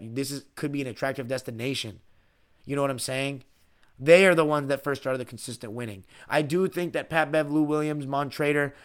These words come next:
they had, they embraced the underdog mentality of the Clippers, and they were part of a transitional period where people thought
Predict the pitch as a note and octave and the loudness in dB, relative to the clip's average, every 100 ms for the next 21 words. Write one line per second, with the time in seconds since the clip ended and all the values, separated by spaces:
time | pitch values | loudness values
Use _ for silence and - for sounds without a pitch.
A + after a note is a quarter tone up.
0 | - D3+ D#3+ D3 C#3 A2+ D#3 C#3 C#3 D3 | -8 -2 2 2 2 -2 -4 0 0 0
1 | C#3+ - C#3+ C#3+ C#3 C#3 C3 A#2 C#3 C3+ | -4 -4 -2 2 2 2 -2 -2 0 2
2 | C#3 B2 A2+ D3 C#3 C#3 - - - D#3+ | 0 -2 -2 -4 0 -2 -4 -16 -4 -2
3 | D3+ D3+ D#3+ D3+ A#2+ - - D3 - C#3 | 0 2 2 2 -2 -14 -8 -6 -4 -2
4 | C#3+ D3 D#3 - D3+ D#3 C#3+ B2+ D3+ C#3+ | -2 -2 -4 -4 0 0 0 -2 -4 -4
5 | C#3+ C#3+ C#3+ | 2 4 4